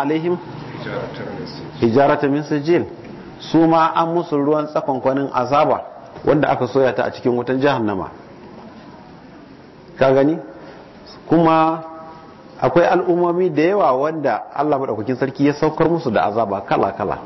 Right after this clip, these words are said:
daga sama. Saboda haka yanzu ku din daban kuke,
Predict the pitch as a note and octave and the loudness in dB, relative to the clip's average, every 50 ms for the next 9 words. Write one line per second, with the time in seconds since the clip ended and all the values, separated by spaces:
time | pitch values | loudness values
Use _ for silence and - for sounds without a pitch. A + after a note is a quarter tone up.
0 | - - - - G2+ G#2 F#2+ G#2 G2+ - A2+ G2+ F2 - - - - - - - | -16 -10 -2 2 2 4 4 2 0 0 0 -2 -2 -4 -8 -10 -18 -20 -18 -18
1 | - - - - - - - - - - - C#3 B2+ A#2+ A#2+ A#2+ A2 G#2+ G#2 A2 | -18 -18 -20 -18 -18 -18 -18 -18 -12 -2 2 4 4 4 6 4 2 2 0 -2
2 | - - C#3 D3+ D3+ D#3 D3 A2 - - - - - - - - - - - - | 0 2 2 4 4 4 2 2 -2 -10 -16 -12 -10 -10 -10 -10 -12 -14 -14 -12
3 | - - G#2+ A#2 G#2+ B2 C3+ C3+ - E3 D#3+ E3+ D3 A#2 - | -4 2 2 4 6 6 4 4 2 2 2 2 2 2 0